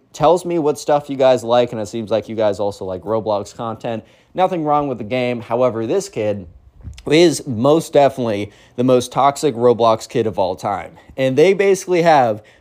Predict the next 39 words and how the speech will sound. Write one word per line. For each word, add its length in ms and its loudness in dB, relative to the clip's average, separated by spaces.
a 80 -4
crazy 680 0
saga 580 2
that 160 0
happens 520 -4
in 220 -6
real 200 0
life 420 2
and 300 -4
over 320 -4
on 120 -2
Roblox. 580 -8
So 100 -4
this 180 0
all 140 4
started 340 2
one 280 2
day 180 6
when 240 0
Aiden 320 0
the 80 -4
subscriber 800 -2
was 160 -8
playing 320 -8
Roblox 560 -2
with 120 -10
his 120 -12
friends, 540 -2
and, 440 -4
uh, 300 0
so 280 -4
all 280 2
of 60 -2
his 160 -4
friends 340 -2
played 300 -2
on 120 -2
the 80 -8
same 460 -6